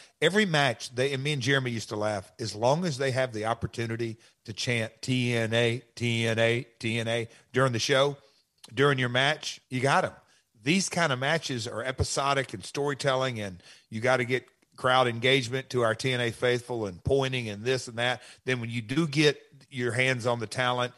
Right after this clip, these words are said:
you can't do a lot of running against the ropes and high flying and any action. It, it's, it's a,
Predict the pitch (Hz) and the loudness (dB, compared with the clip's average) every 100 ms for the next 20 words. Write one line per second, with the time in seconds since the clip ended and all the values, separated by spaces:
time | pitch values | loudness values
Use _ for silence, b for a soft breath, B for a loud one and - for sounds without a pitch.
0 | B B 117 - 139 131 131 123 127 120 | B B -8 -2 -2 0 0 2 2 2
1 | 113 123 131 120 127 - 117 117 123 120 | 0 0 0 -2 -4 -4 -2 2 2 -2
2 | 101 98 123 120 120 120 120 101 107 127 | -10 -2 -2 -2 -4 -2 -4 -6 -8 -4
3 | 123 120 127 - 143 127 B B - 143 | 0 2 0 -2 -12 -14 B B -6 -6
4 | 143 131 - 135 123 117 | -4 -6 -4 -8 -2 -4